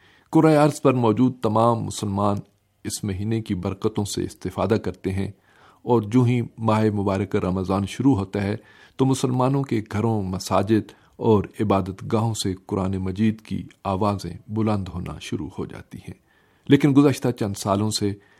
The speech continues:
عالم اسلام، بالخصوص مشرق وسطی کے مسلمان ممالک کو ایسی صورتحال درپیش ہے جس سے یہ مسلمان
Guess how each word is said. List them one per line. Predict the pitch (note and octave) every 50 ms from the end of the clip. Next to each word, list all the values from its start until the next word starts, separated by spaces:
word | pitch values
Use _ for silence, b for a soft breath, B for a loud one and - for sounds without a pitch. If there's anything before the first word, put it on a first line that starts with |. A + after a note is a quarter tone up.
| b b b b
عالم | - A#2+ B2 C3+ C#3+ C#3
اسلام، | C3+ C3 A#2 - B2 A#2+ A#2 A2+ A2
بالخصوص | G2 F#2+ F2 - F#2+ F2+ - - A#2 A2 G#2 - - b b b b b -
مشرق | - G#2 G#2 G2 - - - G#2+ -
وسطی | G#2+ G2+ G#2 G2+ - - A#2 A2
کے | G#2+ - G2
مسلمان | F#2+ F2+ F2 - - E2 F2 F#2+ F#2+ G2 G2 G2+ G2
ممالک | F#2+ F#2 F2+ E2+ F#2 G2 G#2 -
کو | - G#2
ایسی | F#2 F2 F#2+ - - G#2+
صورتحال | G2 - - F#2 F2+ F2 - F#2 E2+ F#2 G#2 G2+ F#2 F2+
درپیش | F#2 F2 - - A2+ G#2+ G#2+ G2+ -
ہے | G#2+ G2+ G2+ B B B B B B B B
جس | - B2 - -
سے | D#3
یہ | C#3+ C#3 C#3+
مسلمان | B2+ A#2 - - A#2 A2 G#2+ G#2+ A2 A2 A2+